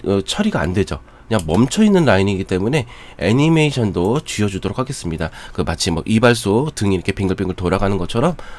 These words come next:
어, 적용을 해주도록 하겠습니다. 그러기 위해선 디렉션 여기 들어가셔서 키프레임 애니메이션 처리해줘야겠죠. 그래서 끝날 때까지 나는, 어, 적용을 할 거다라고 가정을 해보자고요. 자, 여기서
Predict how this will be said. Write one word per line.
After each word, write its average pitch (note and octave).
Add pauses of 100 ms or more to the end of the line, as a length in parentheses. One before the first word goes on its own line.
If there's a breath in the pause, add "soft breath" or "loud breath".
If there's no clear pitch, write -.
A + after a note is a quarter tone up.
(140 loud breath)
어, D2+ (180)
적용을 F#2+
해주도록 A#2
하겠습니다. A2
그러기 A2
위해선 E3 (340 loud breath)
디렉션 D#2+ (180)
여기 D2+
들어가셔서 F#2 (480 loud breath)
키프레임 F#3
애니메이션 C3+
처리해줘야겠죠. D#3+ (140)
그래서 F#2
끝날 B2
때까지 D#3
나는, A#2+ (400 loud breath)
어, D#2+
적용을 G2
할 C3+
거다라고 G2+
가정을 F#2
해보자고요. A#2 (520 loud breath)
자, F#2+
여기서 D3